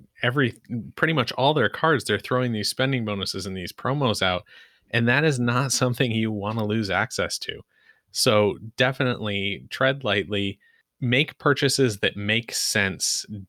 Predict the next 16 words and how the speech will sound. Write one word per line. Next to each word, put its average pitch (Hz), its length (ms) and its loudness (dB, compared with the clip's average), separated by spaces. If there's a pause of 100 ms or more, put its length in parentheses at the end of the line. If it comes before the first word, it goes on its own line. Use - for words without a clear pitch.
(100)
Don't 123 300 2
abuse 107 640 2
these 101 240 0
promos 92 640 -4
because 95 640 -2 (440)
those 110 220 2
of 117 140 2
us 113 280 0
that 101 360 0
are 98 160 0
using 107 480 0
them 98 200 -2
for 95 200 -2
our 92 180 2
regular 98 400 0
spend 104 480 -4